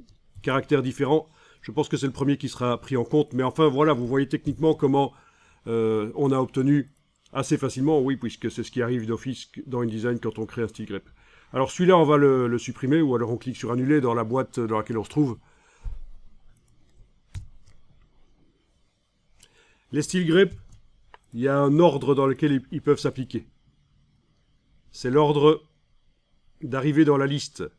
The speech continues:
Mais dans ce cas-ci,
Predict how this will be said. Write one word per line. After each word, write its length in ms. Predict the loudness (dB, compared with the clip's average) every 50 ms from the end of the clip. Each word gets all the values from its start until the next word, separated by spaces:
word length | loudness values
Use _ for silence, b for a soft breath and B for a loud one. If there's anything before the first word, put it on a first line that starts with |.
| _ _ _ _ _ _ _ _ _ _ _ _ _ _ _ _ _ _ _ _ _ _ _ _ _ _ _ _ _
Mais 440 | -2 2 4 4 4 4 2 0 -4 _ _ _ _ _ _ _ _ _
dans 380 | -14 -12 0 2 4 4 4
ce 120 | 2 0 -4
cas-ci, 560 | 2 2 2 2 2 -2 -4 -2 -2 -2 -6